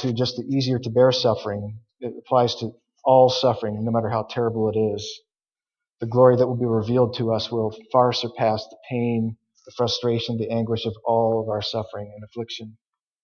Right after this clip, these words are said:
As it says in Second Corinthians four seventeen, "For this light momentary affliction is preparing for us an eternal weight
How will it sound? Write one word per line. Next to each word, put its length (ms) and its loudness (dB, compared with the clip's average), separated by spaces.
As 160 -2
it 80 -6
says 300 6
in 80 0
Second 320 2
Corinthians 360 0
four 220 4
seventeen, 880 0
"For 140 0
this 500 2
light 440 6
momentary 580 2
affliction 680 -2
is 100 -8
preparing 460 0
for 180 2
us 240 -2
an 100 -4
eternal 540 0
weight 240 2